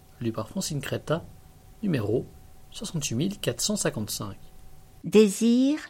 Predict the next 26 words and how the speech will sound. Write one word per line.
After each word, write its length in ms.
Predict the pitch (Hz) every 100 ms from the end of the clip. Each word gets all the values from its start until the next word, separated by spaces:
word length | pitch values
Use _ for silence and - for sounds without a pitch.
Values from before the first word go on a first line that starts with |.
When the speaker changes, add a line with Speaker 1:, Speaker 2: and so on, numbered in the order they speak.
| _
Speaker 2:
plaisir, 680 | - 185 170 165 160 185 220 - -
volupté, 840 | 170 170 214 - - 190 170 180 -
sensualité. 1000 | - 226 233 - 233 208 - - 156 - - - - - -
La 140 | 180
littérature 600 | 190 214 220 220 - 233
du 120 | 185
monde 240 | 175 185 170
entier 380 | 170 - 240
depuis 280 | 196 180 185
l'Antiquité 800 | 165 180 202 190 165 - 233 247 -
célèbre 520 | - 196 180 165 180
l'amour 380 | 170 180 208 226
et 80 | 175
le 120 | 175
plaisir 420 | - 170 208 214
des 100 | 190
sens. 640 | 190 - 151 165 - - - _ - - - -
De 120 | 185
l'art 300 | 214 226 240
d'aimer 400 | 202 233 226 226
d'Ovide 580 | 185 190 180 202 247 214
aux 160 | 190 180
amours 240 | 185 180
sulfureuses 800 | - 202 185 196 196 202 196 -
d'Oscar 500 | 180 180 - 160 160
Wilde, 640 | 151 165 214 247 190